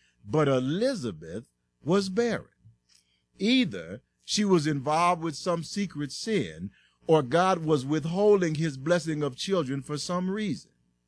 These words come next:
Zacharias prayed to God for offspring, but his prayer appeared to be falling on deaf ears.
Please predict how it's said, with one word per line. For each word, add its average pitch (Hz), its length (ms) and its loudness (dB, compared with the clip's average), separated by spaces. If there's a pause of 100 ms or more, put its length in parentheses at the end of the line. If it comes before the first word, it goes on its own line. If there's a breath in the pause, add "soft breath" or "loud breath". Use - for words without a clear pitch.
(560 soft breath)
Zacharias 156 800 2
prayed 220 460 -2
to 165 60 -4
God 135 340 -2
for 123 140 -6
offspring, 117 760 -2 (320 soft breath)
but 143 180 2
his 147 280 0
prayer 180 440 -2
appeared 214 680 -2
to 131 100 -2
be 123 220 0
falling 87 760 -4 (380)
on 123 300 4
deaf 127 280 0
ears. - 720 -4